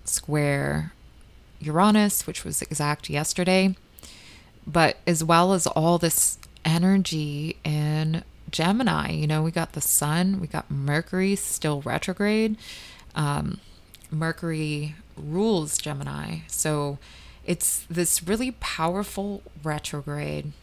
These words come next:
and it's coming, uh, close to conjuncting the North Node, which we actually won't see the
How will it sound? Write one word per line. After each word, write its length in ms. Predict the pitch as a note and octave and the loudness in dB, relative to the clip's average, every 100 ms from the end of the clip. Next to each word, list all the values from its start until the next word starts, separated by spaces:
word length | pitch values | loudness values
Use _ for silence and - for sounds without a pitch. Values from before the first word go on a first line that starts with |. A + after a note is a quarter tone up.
| - - - - - - - - - - - - | -20 -20 -20 -20 -20 -20 -20 -20 -20 -20 -14 -4
and 140 | F3+ E3+ | 0 0
it's 160 | D#3 | 0
coming, 560 | - F3+ F3 F#3+ G3 G3 - | -2 0 2 2 0 -4 -4
uh, 380 | D#3 D3 D3+ D#3 - - - - | -6 -4 -6 -10 -16 -20 -20 -16
close 520 | - F3 F#3 A3 - | 0 2 2 2 -2
to 120 | - | -4
conjuncting 1040 | - E3 D#3 D3+ D3+ - D3+ D3 C#3+ C#3+ E3 - - D3+ | -4 -4 -2 -4 -4 -6 -4 -4 -6 -8 -10 -18 -20 -18
the 480 | - D3 D3 D3 D3+ - - - - - - | -12 -10 -8 -8 -8 -10 -18 -20 -20 -20 -16
North 440 | C#3 C#3+ D3 - | -10 -10 -10 -8
Node, 500 | D#3+ D#3+ D#3+ G3 B3+ - - - - - - - - - - - | -4 -2 0 0 0 -4 -18 -20 -20 -20 -20 -20 -20 -20 -20 -10
which 500 | C4+ A#3+ - - - - - | -8 -2 0 -2 -4 -10 -4
we 160 | B3 | 0
actually 500 | C4 D4 - - D4+ | 2 0 -2 -4 0
won't 420 | A#3 F3+ E3+ E3+ - - - | 0 2 2 0 -4 -18 -14
see 1120 | - - - - - - B3+ G#3+ F3 E3+ E3+ - | -8 -4 -4 -4 -2 0 2 4 2 2 0 -4
the 200 | - D3 | -6 -6